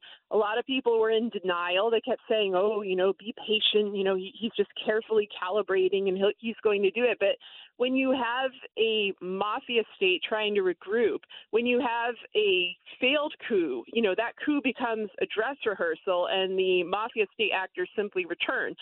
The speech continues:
And anyone who's studied this type of country knows this, including Merrick Garland. And so his decision to not indict, uh, he knows full well what the consequences are. Biden certainly knows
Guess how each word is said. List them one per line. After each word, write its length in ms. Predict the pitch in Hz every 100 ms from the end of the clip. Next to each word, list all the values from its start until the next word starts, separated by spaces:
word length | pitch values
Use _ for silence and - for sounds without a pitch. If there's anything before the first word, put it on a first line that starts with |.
| - - -
And 300 | 220 202 190 240
anyone 320 | 277 247 226
who's 160 | 214 -
studied 360 | - 254 208 185
this 120 | 190 - -
type 160 | 233 196
of 80 | 180
country 300 | - 214 - 202
knows 240 | 269 220
this, 240 | 156 226 285 - - - -
including 480 | 240 302 320 277 240
Merrick 280 | 226 220
Garland. 440 | 247 311 277 175 202
And 120 | 220 -
so 180 | 247 240
his 340 | 269 233 220 _ -
decision 640 | 254 - 330 - 190 185 -
to 60 |
not 300 | 214 220 214
indict, 640 | 180 202 202 233 240 180 -
uh, 240 | 190 185 190
he 120 | 330 440
knows 180 | 277 -
full 140 | 190 160
well 160 | 165
what 140 | 170 -
the 80 | 175
consequences 640 | 202 247 - 165 165 165
are. 240 | 127 143 262 - - -
Biden 360 | 202 247 349 269 -
certainly 640 | 170 175 180 170 160 -
knows 300 | 190 170 170